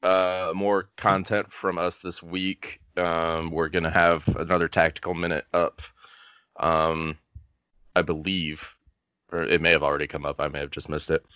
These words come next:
But, uh, we're also gonna do another podcast this week. Um, and also, we are live streaming during games now. So if you follow us on Twitter or Facebook at the Busby Babe, um, we will tweet a link to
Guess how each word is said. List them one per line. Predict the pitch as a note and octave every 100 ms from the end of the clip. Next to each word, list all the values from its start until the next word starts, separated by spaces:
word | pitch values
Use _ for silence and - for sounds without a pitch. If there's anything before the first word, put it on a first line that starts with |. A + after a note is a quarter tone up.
| - - _
But, | - F#2 E2+ - -
uh, | F2 E2+ E2
we're | F#2+
also | F#2 G2+
gonna | F#2 F2 E2+
do | F2 F2
another | E2+ D#2+
podcast | D#2 F#2 F2+ F2 E2
this | E2 -
week. | F#2+ F#2 _ _ _ _ _ _ -
Um, | E2+ E2 E2 E2 D#2+ D2
and | F2 F#2+ F#2+ F2+ - -
also, | G#2 B2+ A#2+
we | G2+ G#2
are | F#2+ G2+
live | F2 A2+
streaming | - G2 F2+ E2+
during | F#2 F2
games | F2 F2+ F#2 D#2+
now. | A#1 - _ _ -
So | - F#2+ F2
if | D#2
you | F#2
follow | F2 A2+ A2
us | G#2
on | G2 F2
Twitter | G#2+ G2 F2+
or | E2+
Facebook | E2 F#2+ F2 - F2+ - - -
at | F2+ F2
the | F2+
Busby | F2+ E2+
Babe, | E2 F2 E2+ D#2+ _ _ _ _ _ -
um, | F2 F2 E2+ E2 D#2 D2+ D2 - -
we | F#2
will | F2+ F2+
tweet | E2+ - G#2 F#2 F2
a | E2
link | D#2+ F2+ D2+ - - -
to | F#2+ F2 E2 D#2 D#2